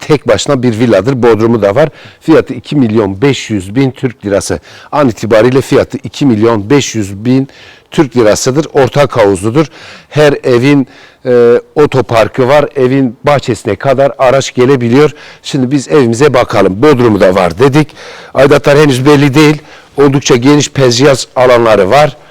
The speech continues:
Her evin kendisine ait bahçesi de tasarlanmış. Burası havuz başı ama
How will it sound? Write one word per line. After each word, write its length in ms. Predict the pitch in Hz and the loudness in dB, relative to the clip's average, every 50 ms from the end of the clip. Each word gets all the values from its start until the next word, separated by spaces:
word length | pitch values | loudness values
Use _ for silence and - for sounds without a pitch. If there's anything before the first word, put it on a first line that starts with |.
| _ _ _ _ _ _ _ _ _ _ _ _ _ _ _ | _ _ _ _ _ _ _ _ _ _ _ _ _ _ _
Her 180 | - 151 156 | 0 0 2
evin 320 | 143 120 117 131 143 151 143 | 4 4 2 2 2 0 0
kendisine 600 | - - 143 135 131 127 117 - - 160 156 131 | 0 0 0 0 0 0 -2 -2 0 0 2 2
ait 340 | 104 107 117 139 151 - - | 4 4 2 2 0 -2 -2
bahçesi 440 | 127 135 135 - - 139 120 - | -2 -2 -2 -2 -2 -6 -4 -2
de 80 | - 135 | -2 -2
tasarlanmış. 800 | - - 131 120 - - 120 107 104 101 101 123 147 147 - 139 | 0 0 -2 0 0 0 0 2 2 2 2 0 0 -2 -4 -2
Burası 280 | 143 135 113 - 135 | -2 0 0 2 2
havuz 220 | 135 147 147 135 139 | 2 2 2 2 0
başı 260 | 135 - - 156 170 | 0 0 2 2 2
ama 180 | 180 165 113 | 2 2 0